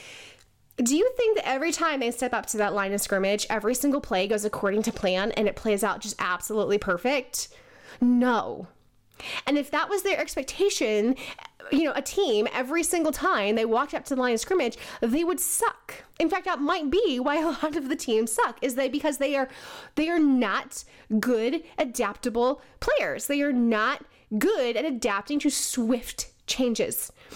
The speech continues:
Because I can tell you this, they may not be anticipating that the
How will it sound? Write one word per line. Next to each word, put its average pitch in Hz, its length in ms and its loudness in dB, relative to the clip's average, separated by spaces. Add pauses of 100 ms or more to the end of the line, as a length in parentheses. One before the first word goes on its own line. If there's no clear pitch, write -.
(220)
Because 269 180 2
I 277 60 0
can 302 120 -2
tell 294 160 -2
you 269 140 2
this, 277 680 -2 (220)
they 277 300 2
may 381 160 2
not 311 180 0
be 311 100 -2
anticipating 269 800 0 (180)
that 247 160 0
the 262 140 0